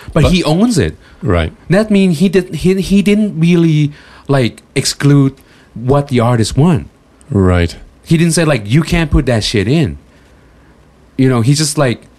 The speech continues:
Speaker 1: "Okay, you really wanna own this shit? Own this shit." Okay. So the, all the artists, you know, they just, you know, put in this black color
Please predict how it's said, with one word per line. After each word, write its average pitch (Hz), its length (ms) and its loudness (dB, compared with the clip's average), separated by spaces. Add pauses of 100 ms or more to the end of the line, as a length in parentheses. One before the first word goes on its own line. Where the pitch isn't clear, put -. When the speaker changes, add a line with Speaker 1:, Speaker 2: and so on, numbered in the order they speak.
(300)
Speaker 1:
"Okay, 131 280 0
you 107 220 -2
really 156 240 2
wanna 175 240 0
own 143 220 2
this 143 180 0
shit? 139 280 -2
Own 117 240 0
this 92 120 0
shit." 73 280 -8 (140)
Okay. 82 360 -4 (480)
So 120 440 -2 (240)
the, 110 380 0 (300)
all 131 140 2
the 156 100 2
artists, 113 400 -2 (100)
you 117 160 0
know, 92 160 0
they 104 140 -2
just, 117 240 -4 (600)
you 120 140 0
know, 80 140 -2
put 120 260 -2
in 123 140 0
this 107 140 -2
black 101 340 -4
color 85 500 -2